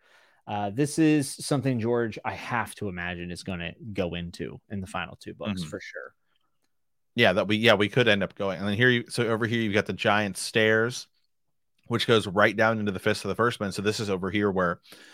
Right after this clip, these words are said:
Speaker 2: uh, maybe the giants, you know, live more like that. I mean, look how much further away the Thens are, right? We see them, like, in, in the show, right? They're, like, the cannibals, and John's gonna be dealing with them here shortly. But even they live, like, way far away from, say, Hardhome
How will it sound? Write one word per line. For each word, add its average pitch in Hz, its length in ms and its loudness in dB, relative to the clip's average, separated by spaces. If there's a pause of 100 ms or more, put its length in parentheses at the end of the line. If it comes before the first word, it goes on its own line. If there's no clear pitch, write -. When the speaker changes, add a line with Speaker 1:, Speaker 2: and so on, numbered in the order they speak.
(240)
Speaker 2:
uh, 104 100 -2
maybe 101 240 0
the 92 120 0
giants, 95 680 -2
you 98 100 -4
know, 95 120 -2
live 104 440 2
more 95 180 0
like 92 160 -2
that. 107 100 4
I 98 40 0
mean, 104 140 0
look 135 180 0
how 190 80 0
much 139 180 0
further 131 240 0
away 113 140 4
the 90 120 -2
Thens 123 420 0
are, - 240 -8 (500)
right? 98 120 0
We 101 100 0
see 151 260 4
them, 107 160 6
like, 95 220 0
in, 95 240 -4
in 98 140 -4
the 87 80 -2
show, 101 400 8
right? 92 260 2
They're, 95 140 0
like, 90 160 -2
the 92 80 -8
cannibals, 107 640 2
and 95 220 -6 (180)
John's 110 340 8
gonna 98 180 2
be 90 280 -2 (180)
dealing 113 340 2
with 87 140 -4
them 95 160 -6
here 90 220 -6
shortly. 82 560 -2 (1300)
But 131 100 4
even 175 260 6
they 156 200 8
live, 95 220 2
like, 95 140 -2
way 156 460 6
far 107 240 4
away 95 220 2
from, - 160 -10
say, - 160 -6
Hardhome 85 800 6